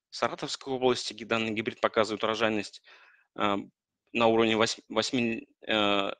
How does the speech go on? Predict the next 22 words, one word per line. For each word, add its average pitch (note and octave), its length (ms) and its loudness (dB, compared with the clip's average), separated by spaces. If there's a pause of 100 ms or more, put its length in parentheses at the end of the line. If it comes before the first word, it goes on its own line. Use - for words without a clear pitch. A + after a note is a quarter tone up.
(120)
тонн A2+ 220 0
с - 40 -6
гектара, G2+ 680 4
также G#2 360 2 (120)
на G#2 100 -4
орошении B2+ 600 0 (300)
в A2 60 -8
Волгоградской A#2 520 0
области, A2 500 -2 (120)
э, G#2 320 -2 (680)
Николаевском A2+ 580 6
районе. A2 340 6
Мы G#2+ 120 0
знаем, A2 240 2
что G#2 340 0 (120)
это, A2 340 0
все G#2+ 300 0
районы, A2 340 2
это G#2 180 -6
направление G#2 640 0 (280)
также G2+ 340 -2 (140)
очень, A#2+ 340 0